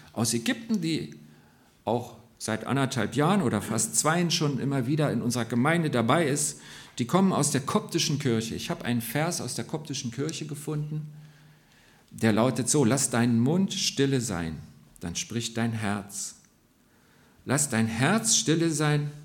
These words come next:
dann spricht Gott.“ Ehrlich gesagt,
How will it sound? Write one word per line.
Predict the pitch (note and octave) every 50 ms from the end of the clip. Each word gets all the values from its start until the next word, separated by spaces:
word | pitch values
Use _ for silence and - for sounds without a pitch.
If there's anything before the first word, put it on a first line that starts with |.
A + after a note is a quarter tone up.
| - - - -
dann | - A2+ A#2+ B2+ A#2+
spricht | - - - - G#2+ A#2 A#2+ - - - - -
Gott.“ | - A2 A2+ A2+ - - - - - - _ _ _ _ _ _ _ _ _ _ - - _ _ - - _ _ _ _ _ _ _ _ _ _ _ _ _ _ _ _ _ _
Ehrlich | - - F#2+ B2+ - -
gesagt, | - A#2+ A2 B2 B2 C3 C3 - - - -